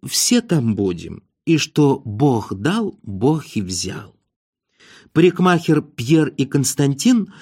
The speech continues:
охотно отзывавшийся, впрочем, на имя Андрей Иванович, тут же не упустил случая выказать свои познания в медицинской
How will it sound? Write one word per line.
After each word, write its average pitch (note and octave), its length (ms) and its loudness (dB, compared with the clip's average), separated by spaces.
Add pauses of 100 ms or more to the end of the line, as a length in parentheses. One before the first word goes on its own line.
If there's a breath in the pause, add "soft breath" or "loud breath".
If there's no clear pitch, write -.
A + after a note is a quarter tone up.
(380 loud breath)
охотно E3 600 2
отзывавшийся, C3 840 0
впрочем, A#2+ 540 0
на B2 80 2
имя A#2 520 0
Андрей A#2+ 440 2
Иванович, E3+ 640 0 (580 soft breath)
тут C#4+ 220 4
же A#3+ 120 6
не A3+ 120 6
упустил F#3 580 2
случая G#3 580 2
выказать D#3+ 680 0
свои C#3+ 320 2
познания E3 640 2
в C3 100 -4
медицинской C#3+ 920 0